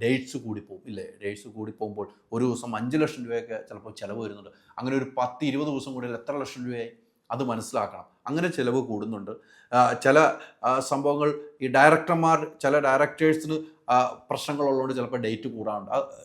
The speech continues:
ഡേറ്റ് കൂടിപ്പോവും. അതും നിങ്ങൾ മനസ്സിലാക്കണം. അപ്പം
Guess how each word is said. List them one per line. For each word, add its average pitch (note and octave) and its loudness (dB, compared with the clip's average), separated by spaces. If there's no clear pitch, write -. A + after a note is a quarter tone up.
ഡേറ്റ് B2 0
കൂടിപ്പോവും. G#2+ -8
അതും D3+ 4
നിങ്ങൾ C3 -2
മനസ്സിലാക്കണം. G#2+ -4
അപ്പം E3 -6